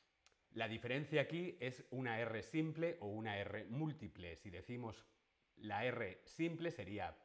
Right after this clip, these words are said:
pera, que es la fruta. Si decimos una R múltiple sería perra, perra, que es la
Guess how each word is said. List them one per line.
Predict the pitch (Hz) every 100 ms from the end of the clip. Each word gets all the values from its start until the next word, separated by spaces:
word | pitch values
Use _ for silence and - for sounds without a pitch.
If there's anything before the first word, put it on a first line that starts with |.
| _ _ -
pera, | 170 160 135 135 185 - - _ _ _ -
que | 85
es | 85
la | 90 82
fruta. | - 131 143 143 - 165 - - _ _ _ _ _ _
Si | -
decimos | 101 98 117 123 110
una | 104 107
R | 101 95
múltiple | 95 131 151 - - 147
sería | 143 101 113 127 - -
perra, | 165 165 139 123 113 95 80 - _ _ _ -
perra, | 170 160 127 117 95 80 - -
que | 92 113 139
es | - - - - - _
la | 82 101 110 123 131 135